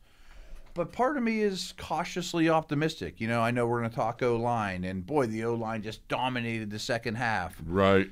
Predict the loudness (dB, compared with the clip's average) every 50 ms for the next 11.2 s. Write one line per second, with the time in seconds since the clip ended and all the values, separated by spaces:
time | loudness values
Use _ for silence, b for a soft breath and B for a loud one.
0 | -6 -2 0 0 2 4 4 4 4 6 6 6 6 6 6 4 2 -2 -10 -20
1 | -8 -6 -4 -4 -2 4 8 8 8 8 6 6 4 4 4 2 0 -2 -2 -4
2 | -4 -4 -2 -2 0 0 -2 -2 2 2 4 4 2 0 -4 -2 0 2 2 2
3 | 2 2 2 4 4 4 4 4 2 2 2 2 0 -4 -2 0 2 4 4 4
4 | 4 2 0 0 -2 -4 -6 -10 -6 -2 0 0 0 0 -2 -4 -6 -6 -4 -4
5 | -4 -4 -4 -4 -4 -6 -8 -8 -10 -4 -4 -2 -4 -2 -2 -2 -2 -2 -4 2
6 | 4 4 4 4 2 2 2 4 6 8 8 8 8 8 8 6 4 4 4 6
7 | 6 6 6 6 4 2 4 4 4 6 6 4 4 6 4 4 4 2 0 0
8 | 2 2 2 2 2 0 -2 -2 0 0 2 2 4 6 4 4 4 4 4 4
9 | 4 4 0 -2 2 2 2 2 2 -2 -4 -2 -2 -2 -2 0 0 -2 -2 0
10 | 0 0 0 0 0 0 -2 -2 -4 -4 -2 -2 -2 -2 -4 -4 -4 -2 0 2
11 | 4 4 6 6